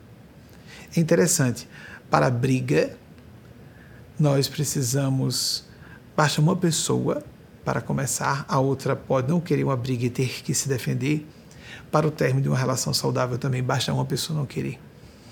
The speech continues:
No universo humano, não é como no universo dos cães. Os cachorros não brigam quando não quer. Universo humano, uma pessoa só pode nos invadir o espaço de nossa,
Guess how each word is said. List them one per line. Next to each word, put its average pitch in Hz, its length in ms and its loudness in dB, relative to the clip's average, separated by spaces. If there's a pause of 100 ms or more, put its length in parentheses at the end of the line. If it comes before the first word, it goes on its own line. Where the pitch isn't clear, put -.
(720)
No 156 60 4
universo 156 420 4
humano, 143 360 4
não 143 100 4
é - 20 2
como 165 180 2
no 151 60 6
universo 139 220 2
dos 160 140 4
cães. 131 420 2
Os 143 120 2
cachorros 185 360 4
não 196 100 6
brigam 190 240 6
quando 196 240 4
não 202 160 6
quer. 123 320 2 (1400)
Universo 151 420 8
humano, 151 400 6
uma 185 140 6
pessoa 202 280 4
só 156 240 6
pode 135 360 2
nos 170 220 4
invadir 170 680 4 (140)
o 160 60 2
espaço 143 640 0
de 143 80 0
nossa, 135 480 0